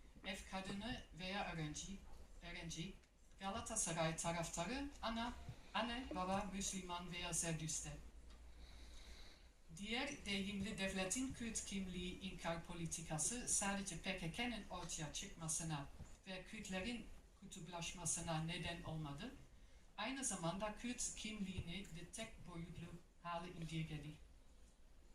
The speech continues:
Bu doğal olarak büyük haksız-, bu-, büyük bir haksızlık. Özgür olmak, kimliğinin bütün bağlamlarını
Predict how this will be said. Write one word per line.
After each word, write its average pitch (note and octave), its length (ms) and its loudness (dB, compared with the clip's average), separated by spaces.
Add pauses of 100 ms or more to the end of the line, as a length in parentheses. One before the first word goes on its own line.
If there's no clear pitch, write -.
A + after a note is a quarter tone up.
(840)
Bu A3+ 320 -2
doğal A#3+ 260 4
olarak F#3 440 2
büyük F3 460 -4
haksız-, E3 580 0
bu-, G3 440 -2
büyük G#3 320 0
bir F3+ 100 0
haksızlık. D#3+ 600 0 (1160)
Özgür G#3 360 -4
olmak, - 400 -2 (640)
kimliğinin F#3 760 -2
bütün C#4+ 460 0 (180)
bağlamlarını E3+ 880 2